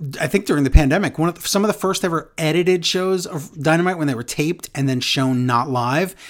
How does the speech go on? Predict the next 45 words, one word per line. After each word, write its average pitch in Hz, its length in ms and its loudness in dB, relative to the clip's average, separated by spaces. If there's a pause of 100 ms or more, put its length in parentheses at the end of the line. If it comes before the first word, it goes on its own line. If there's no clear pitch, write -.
(200)
some 226 200 2
of 240 60 4
the 170 60 0
<laughs> - 0 -
sound - 420 0
is - 80 0
so - 420 0
bad. 147 760 2 (260)
And 170 160 0
some 185 160 2
of 202 80 0
the 208 60 -2
sound, 175 460 0 (260)
just - 260 0 (260)
everything 180 480 6
was 127 140 2
jarring 156 840 4
and 123 120 2
you'd 113 80 -2
have 104 180 -8
Jericho 151 420 2
voiceovers, 143 520 0
like, 120 220 -10 (100)
all 165 260 4
over 151 160 2
the 143 100 0
place 147 240 -2
and 135 80 -2
it 110 60 -6
didn't 151 220 0
make 127 180 -2
any 127 140 0
sense. 123 340 -6 (440)
They've 143 200 2
come 143 180 2
a 127 60 2
long 113 240 -2
way 101 160 -6
already. 92 560 -10
And 156 80 0
it's 139 140 0
only 127 160 2
been 110 140 -2
two - 180 -6
years. 95 360 -8